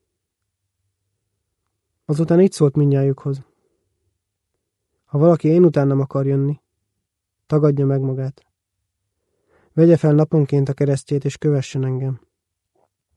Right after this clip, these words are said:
Mert aki meg akarja menteni az életét,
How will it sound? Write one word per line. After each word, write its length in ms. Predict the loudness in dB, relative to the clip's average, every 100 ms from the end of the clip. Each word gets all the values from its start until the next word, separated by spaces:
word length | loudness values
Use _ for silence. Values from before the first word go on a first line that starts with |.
| _ _ _ _ _ _ _ _ _
Mert 220 | -6 -4 -2
aki 140 | 2
meg 160 | 2 0
akarja 320 | 0 0 2
menteni 380 | 2 0 -2 -2
az 100 | -2
életét, 600 | -2 -4 -4 -6 -8